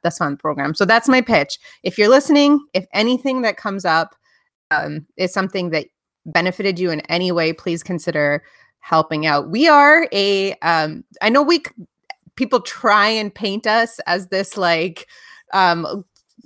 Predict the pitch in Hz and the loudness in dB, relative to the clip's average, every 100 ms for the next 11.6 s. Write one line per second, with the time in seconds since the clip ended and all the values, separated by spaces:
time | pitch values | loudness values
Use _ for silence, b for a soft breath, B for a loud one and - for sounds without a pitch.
0 | _ - 240 226 226 226 220 208 - 233 | _ -6 -4 2 2 2 -2 -8 -4 2
1 | 220 220 - 202 185 220 214 202 202 202 | 2 2 -2 -4 2 4 4 0 -4 -4
2 | 208 202 220 214 214 214 202 202 202 196 | -6 -6 -6 -4 -4 -4 -4 -2 -2 -2
3 | 202 202 190 196 226 214 208 202 208 196 | -4 -4 -4 -2 0 0 0 0 0 -4
4 | 202 - 202 202 220 b b b b - | -8 -6 -6 -4 -8 b b b b -4
5 | 233 277 311 302 233 277 233 220 220 226 | -2 2 4 4 0 0 0 0 -2 -4
6 | 180 151 196 - - _ _ _ _ _ | -2 0 0 -2 -20 _ _ _ _ _
7 | - 214 240 262 285 - - - - 226 | -2 2 4 4 0 -4 0 2 2 -2
8 | 196 185 190 185 175 - 196 - 190 190 | -4 -2 -2 -4 -8 -8 -8 0 0 0
9 | 170 190 - 170 160 175 - 180 165 - | 0 -2 -4 -4 -2 0 2 2 0 -4
10 | 170 170 - 175 175 175 170 180 - 151 | -6 -6 0 2 2 -2 -6 -6 -4 -4
11 | 175 - 135 - - | -4 -8 -10 -10 -12